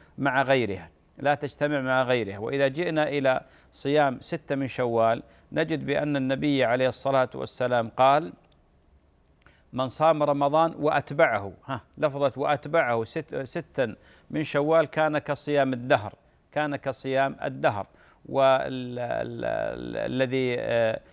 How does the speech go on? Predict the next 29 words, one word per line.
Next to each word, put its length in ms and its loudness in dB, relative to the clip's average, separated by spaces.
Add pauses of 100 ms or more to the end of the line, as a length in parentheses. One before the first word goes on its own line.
(200)
يرجو 420 0
الأجر 420 2
من 160 0
الله 200 4
عز 300 -4
وجل 480 2 (360)
في 140 -4
صيام 400 2
ست 320 -6
من 240 -2
شوال 440 2
هو 220 2
من 140 0
صام 300 2
رمضان 500 4
كاملا، 680 0 (400)
وأما 360 2
الذي 300 0
صام 520 0 (340)
وعليه 460 0
قضاء 380 2
فلم 320 0
يصم 280 -4
رمضان 480 2
كاملا 580 0 (340)
وإنما 400 0
صام 360 0
بعض 260 0
رمضان. 520 4